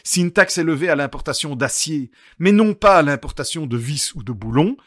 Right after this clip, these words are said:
ben, la fuite carbone est toujours possible. Enfin,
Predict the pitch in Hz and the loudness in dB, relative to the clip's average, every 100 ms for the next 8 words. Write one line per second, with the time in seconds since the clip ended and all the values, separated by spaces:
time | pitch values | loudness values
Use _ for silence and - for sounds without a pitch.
0 | _ _ 131 113 - 117 - 98 131 202 | _ _ -4 -4 -6 -10 -10 -2 0 0
1 | 196 _ 127 - - - - - 120 - | -4 _ -18 -10 -10 -8 -10 -8 -8 -8
2 | - - _ _ _ _ _ - - - | -14 -20 _ _ _ _ _ -18 -18 -18
3 | - 131 - 214 208 | -8 -6 2 2 2